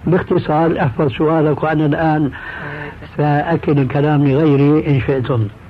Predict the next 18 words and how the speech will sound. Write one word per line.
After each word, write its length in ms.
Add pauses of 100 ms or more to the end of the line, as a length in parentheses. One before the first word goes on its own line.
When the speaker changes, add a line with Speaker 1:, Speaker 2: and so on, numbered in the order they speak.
(140)
Speaker 1:
فأقول: 480 (1000)
نقول 760 (680)
في 60
الصفات 680 (720)
كما 220
نقول 420
في 120
الذات، 500 (1500)
نقول 400
في 100
الصفات 580
الإلهية 720 (460)
كما 240
نقول 460
في 120
الذات 420
الإلهية، 680 (880)
آه، 560